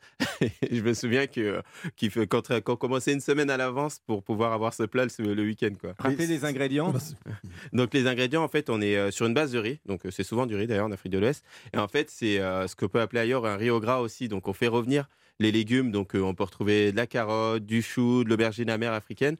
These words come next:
Speaker 1: du poisson fumé, donc, euh, poisson fumé qu'on fait énormément au Sénégal, un peu, euh, de yette, qui est, euh, en fait un genre d'escargot de mer sénégalais. On les fait revenir, on les fait cuire en fait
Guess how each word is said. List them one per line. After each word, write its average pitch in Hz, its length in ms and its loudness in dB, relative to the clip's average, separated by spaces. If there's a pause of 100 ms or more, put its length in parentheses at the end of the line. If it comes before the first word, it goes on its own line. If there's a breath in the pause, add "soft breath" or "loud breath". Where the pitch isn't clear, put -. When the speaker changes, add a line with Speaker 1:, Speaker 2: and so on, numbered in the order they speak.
(360 soft breath)
Speaker 1:
du 117 140 0
poisson 160 280 0
fumé, 143 300 0 (300)
donc, 101 180 -2
euh, 101 260 2
poisson 110 300 -2
fumé 113 340 0
qu'on 104 140 -4
fait 98 240 2
énormément 117 360 2
au 113 40 0
Sénégal, 117 460 0 (360 soft breath)
un 113 120 0
peu, 139 240 2
euh, 113 220 4
de 107 120 2
yette, 131 340 -2
qui - 140 -10
est, 98 80 0
euh, 92 160 0
en 90 100 -4
fait 110 240 -2
un 90 440 -2
genre 95 120 0
d'escargot 110 440 0
de 107 100 -4
mer 135 240 0 (340)
sénégalais. 104 460 2
On 123 80 -2
les 107 100 0
fait 147 140 0
revenir, 139 380 0
on 110 80 -2
les 104 80 0
fait 107 160 0
cuire 147 240 0
en 123 80 0
fait 117 180 -2